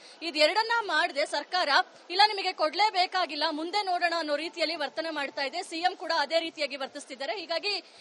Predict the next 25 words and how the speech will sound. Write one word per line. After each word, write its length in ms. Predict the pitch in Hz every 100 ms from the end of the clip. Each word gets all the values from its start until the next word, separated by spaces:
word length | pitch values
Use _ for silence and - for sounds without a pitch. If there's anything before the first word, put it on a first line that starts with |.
| -
ಈ 140 | 359 453
ಬಾರಿ 240 | 415 403
ಆಕ್ರೋಶಗೊಂಡಿರುವಂತಹ 920 | 311 311 370 415 349 349 339 302 359 330
ನೌಕರರು, 680 | 302 339 349 302 370 440 - - 294
ಮುಖಂಡರು, 520 | 349 415 415 370 415
"ನಾವು, 380 | 392 330 381 311
ಆ, 400 | - - 302 302
ಮುಷ್ಕರವನ್ನ 580 | 277 359 - 440 392 392
ಮಾಡಿಯೇ 460 | 349 277 320 403 440
ತೀರ್ತೀವಿ" 440 | 370 339 349 320
ಅಂತ 140 | 311 320
ಹೇಳಿ, 400 | 302 294 403 359
ಆ, 600 | 277 - - 320 294 254
ಮುಂದಾಗಿರುವಂತದ್ದು, 800 | 285 339 370 311 320 302 294 392
ತೀರ್ಮಾನವನ್ನ 500 | 330 330 330 320 285
ಮಾಡಿರುವಂತದ್ದು. 600 | 349 302 294 277 269 254
ಮತ್ತೊಂದ್ 340 | 277 294 - 427
ಕಡೆ 200 | 427 440
ಸರ್ಕಾರ 400 | 359 330 392 392 403 359 - - -
ಪ್ಲಾನ್ 320 | 370 392 440
ಬಿ 140 | 381 392
ಯನ್ನ 160 | 370 359
ಮಾಡ್ಕೊಂಡಿದೆ. 560 | 320 285 330 277 339
ಒಂದು 320 | 339 330 349
ವೇಳೆ 500 | 392 392 392 330 -